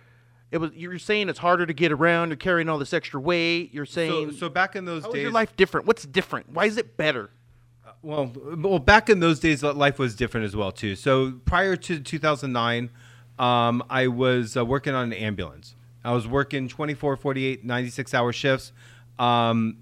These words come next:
Speaker 2: a w-, sitting in the front seat of an ambulance, not really mobile, and, uh,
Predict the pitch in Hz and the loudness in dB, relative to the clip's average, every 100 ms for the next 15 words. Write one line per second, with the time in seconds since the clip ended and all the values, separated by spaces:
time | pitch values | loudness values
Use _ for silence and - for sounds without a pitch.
0 | - - - - 131 127 - 123 131 - | -20 -20 -10 -2 -2 -2 -8 -12 -12 -4
1 | 175 160 160 147 147 143 - 139 123 135 | 0 2 0 0 0 0 0 -4 -4 -2
2 | 123 117 107 107 107 107 107 101 - 123 | -2 -2 -4 -2 -2 -2 -2 -6 -8 -2
3 | 139 131 135 123 120 110 101 95 104 101 | -2 -2 0 0 2 -2 -2 -2 -4 -6
4 | - 110 107 104 107 - - - - - | -8 -6 -4 -2 -4 -8 -20 -20 -20 -20
5 | - | -18